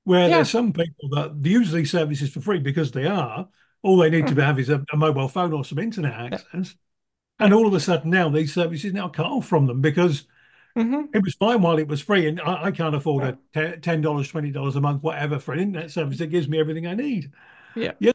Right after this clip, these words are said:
Speaker 1: know, it's, that's not gonna, that's not gonna fly.
Speaker 2: Yeah. I mean,
Speaker 1: So
Speaker 2: some
Speaker 1: where do
Speaker 2: services have that, right? Because, I mean,
Speaker 1: Hmm.
Speaker 2: like Dropbox, for example, or whatever, they have a, or I think even like, um, ah, crap, what's the music service now?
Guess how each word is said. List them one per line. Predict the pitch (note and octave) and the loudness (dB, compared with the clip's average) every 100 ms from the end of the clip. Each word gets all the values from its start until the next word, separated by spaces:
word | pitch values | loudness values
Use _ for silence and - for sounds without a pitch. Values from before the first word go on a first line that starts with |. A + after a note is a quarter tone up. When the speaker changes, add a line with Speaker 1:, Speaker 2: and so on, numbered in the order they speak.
| - | 2
Speaker 1:
know, | E3 | -2
it's, | E3+ F3+ F3+ - | 0 -2 -2 -6
that's | A3+ F#3 G3+ | -4 -2 0
not | G3 F3 | 0 0
gonna, | F3 F3 - | 0 -2 -4
that's | F3+ C#3+ | -6 -2
not | F3 | -2
gonna | D#3+ | -2
fly. | C#3+ A3 C4+ | -4 -2 0
Speaker 2:
Yeah. | G3+ E3+ - - - | 0 -2 -8 -20 -2
I | A3+ | 2
mean, | A3+ | 4
Speaker 1:
So | F#3+ F3+ | 2 0
Speaker 2:
some | - A3+ C4+ | 0 0 4
Speaker 1:
where | C#4+ C4+ | 4 6
do | B3 | 4
Speaker 2:
services | G3 | 0
have | F3+ G3 G#3 | 0 0 0
that, | F#3 - - | -2 -4 -6
right? | G3 G3 - _ _ _ _ | -6 -6 -10 _ _ _ _
Because, | G3 G3+ - | -12 -10 -6
I | - | 0
mean, | G#3 G#3 | 4 6
Speaker 1:
Hmm. | |
Speaker 2:
like | G3+ A#2+ - _ _ _ | 6 4 -2 _ _ _
Dropbox, | - G3 G3 F3+ F3+ - | -2 2 2 0 -2 -4
for | |
example, | E3+ F3+ E3 F3 E3 | -2 0 0 0 -2
or | D#3 F3+ E3+ - F#3+ | -4 -4 -4 -4 -4
whatever, | F#3 F#3+ F#3 | -2 0 0
they | F#3 F3+ | -2 -2
have | G#3 G3+ | 0 0
a, | F#3 F#3 _ _ _ _ _ _ | -2 -6 _ _ _ _ _ _
or | - E3+ F3 | -4 -4 -4
I | |
think | F3 A3 C4+ | -8 -10 -8
even | F3+ F3+ F#3 A3 | -8 -8 -10 -8
like, | - - - | -10 -8 -8
um, | E3 D#3+ D#3 E3 _ _ _ _ _ _ _ _ - | -4 -4 -4 -8 _ _ _ _ _ _ _ _ -20
ah, | - | -18
crap, | - A3+ F#3 | -6 -4 -4
what's | F#3 - | -6 -2
the | G#3+ | 2
music | G#3 G#3 G3+ | 2 2 -2
service | - G3 G3+ | -4 -4 -2
now? | G3+ G3+ G#3 | 0 2 0